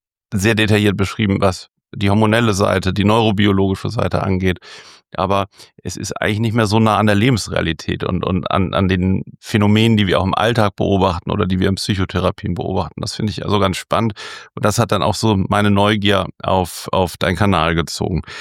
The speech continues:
Wir haben uns heute, ähm, überlegt, wir stellen einfach mal unsere Lieblingskonzepte vor oder die Konzepte, mit denen wir arbeiten, ähm, die wir, auf die wir gestoßen sind, die wir, äh, nützlich fanden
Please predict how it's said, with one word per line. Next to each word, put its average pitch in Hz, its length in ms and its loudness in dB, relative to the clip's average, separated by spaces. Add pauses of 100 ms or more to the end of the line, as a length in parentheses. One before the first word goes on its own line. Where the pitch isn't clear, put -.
(560)
Wir 131 120 2
haben 170 120 2
uns 185 200 -2
heute, 175 580 2
ähm, - 260 -4
überlegt, 139 560 0
wir 135 80 2
stellen 139 320 0
einfach 131 320 0
mal 123 460 0 (680)
unsere 107 340 4
Lieblingskonzepte 135 840 0
vor 110 260 0
oder 101 160 2
die 98 140 0
Konzepte, 107 640 0 (500)
mit 104 120 0
denen 110 160 4
wir 104 120 4
arbeiten, 110 960 0
ähm, 95 800 0 (100)
die 95 260 -2
wir, 92 460 2 (160)
auf - 140 -2
die 101 120 2
wir 92 100 2
gestoßen 113 420 2
sind, 104 200 2
die 95 100 2
wir, 92 100 2
äh, - 200 -6 (200)
nützlich 131 540 0
fanden 110 420 2